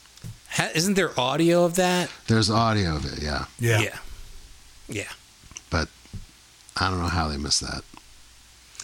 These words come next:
Speaker 2: Or if they
Speaker 1: And
Speaker 2: were
Speaker 1: I,
Speaker 2: told
Speaker 1: I,
Speaker 2: they couldn't use it.
Speaker 1: I do enjoy his guitar abuse at the end of Summertime Blues. Was that, is that always the song that he did, did that stuff in? Was that, is that how they ended their sets all the time?
Speaker 2: I mean, in the early years, it was My Generation.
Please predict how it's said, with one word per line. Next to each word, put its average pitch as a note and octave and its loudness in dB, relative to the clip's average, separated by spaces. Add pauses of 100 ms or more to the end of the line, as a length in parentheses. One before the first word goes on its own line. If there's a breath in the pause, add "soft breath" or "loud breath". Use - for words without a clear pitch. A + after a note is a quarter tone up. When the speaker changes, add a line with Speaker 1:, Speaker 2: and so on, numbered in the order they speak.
(220 loud breath)
Speaker 2:
Or G#2+ 4
if G2 0
they - 2
Speaker 1:
And E3 2
Speaker 2:
were F3 0
Speaker 1:
I, F#3 -2
Speaker 2:
told B2+ 0
Speaker 1:
I, F3+ 0
Speaker 2:
they - -2
couldn't D2+ 0
use D2 0
it. C#2+ -6 (1080 loud breath)
Speaker 1:
I D#3 0
do G#3+ 2
enjoy D#3 4
his C3 4
guitar A#2 2
abuse F#2+ 0
at F2+ -10
the F#2 -6
end F2+ -8
of F2+ -14
Summertime - -8
Blues. - -6 (1500 soft breath)
Was C3+ 2
that, F#3 0 (120)
is D3 2
that F#3 2
always E3+ 4
the D3+ 2
song D#3 2
that D3 2
he D3 0
did, D3 0
did C#3+ 0
that D3+ 0
stuff D#3 -2
in? E3 2
Was G#2+ 2
that, A#2+ 0
is G#2+ 2
that A#2 4
how C3 2
they C3 2
ended A#2+ 2
their A2+ 4
sets C3 0
all C#3+ 2
the D3 0
time? D#3+ -4
Speaker 2:
I D3 4
mean, C#3 6
in C3+ 6
the C3+ 4
early D#3+ 4
years, C#3 4
it A#2 2
was G#2+ 4
My G#2 4
Generation. F#2+ 2